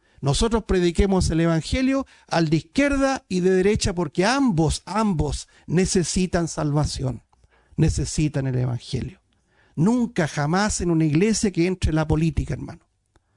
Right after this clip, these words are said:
que entre el concepto político, que este lado es mejor, que este es el mal menor. Eso no existe en los cánones de Dios. No existe el mal menor en Dios.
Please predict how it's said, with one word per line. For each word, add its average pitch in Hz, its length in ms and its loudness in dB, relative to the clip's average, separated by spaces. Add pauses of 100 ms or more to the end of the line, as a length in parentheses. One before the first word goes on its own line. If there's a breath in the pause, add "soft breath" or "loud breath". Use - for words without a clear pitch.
(280)
que 156 120 0
entre 156 200 0
el 135 80 -8
concepto - 560 -2
político, 151 680 -2 (340 soft breath)
que 165 100 0
este 160 220 -2
lado 165 300 2
es 156 60 0
mejor, 151 400 0
que 185 100 0
este 180 160 -8
es - 80 -6
el 139 140 -6
mal 165 200 -2
menor. 151 400 -4 (220 loud breath)
Eso 220 260 -2
no 220 100 -4
existe - 640 -2 (240 loud breath)
en 170 160 0
los 160 140 -2
cánones 156 440 0
de 135 100 -2
Dios. - 360 -4
No 160 80 0
existe - 360 -4
el 143 60 -4
mal 139 180 -2
menor 135 340 -4
en 127 120 -10
Dios. - 320 -18